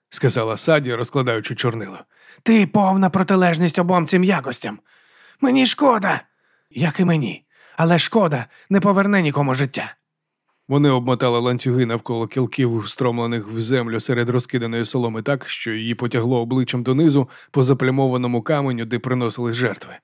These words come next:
«Це був вовк!» скиглила Віга, напружуючись і борючись. Але її спіймали швидко, як муху на свічковий віск.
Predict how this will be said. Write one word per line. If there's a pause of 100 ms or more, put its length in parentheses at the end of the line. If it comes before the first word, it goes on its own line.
(680)
«Це
був (180)
вовк!» (220)
скиглила
Віга,
напружуючись
і
борючись. (300)
Але
її
спіймали
швидко,
як
муху
на
свічковий
віск.